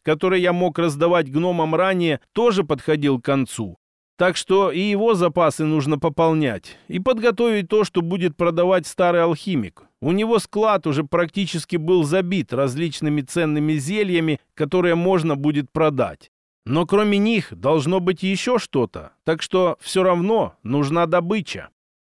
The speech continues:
Добравшись до сторожевой башни, возле которой уже стояла усиленная каменная конюшня, я расстался со стражниками и своим конем. И привычно, поправив свою походную сумку,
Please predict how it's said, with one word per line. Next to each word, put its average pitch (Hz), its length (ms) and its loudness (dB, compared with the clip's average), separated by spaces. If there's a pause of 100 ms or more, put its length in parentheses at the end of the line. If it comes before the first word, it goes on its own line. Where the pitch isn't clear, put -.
Добравшись 190 640 0
до 185 140 0
сторожевой 208 580 0
башни, 180 540 -2
возле 151 360 -2
которой 175 420 2
уже 156 200 0
стояла 175 460 2
усиленная 160 720 0
каменная 151 540 0
конюшня, 170 840 -2
я 165 280 0
расстался 190 640 2
со 156 160 0
стражниками 156 840 0
и 143 80 -2
своим 143 380 0
конем. 110 500 -4 (460)
И 170 100 -2
привычно, 208 680 0
поправив 170 520 2
свою 170 320 0
походную 156 600 0
сумку, 190 500 -2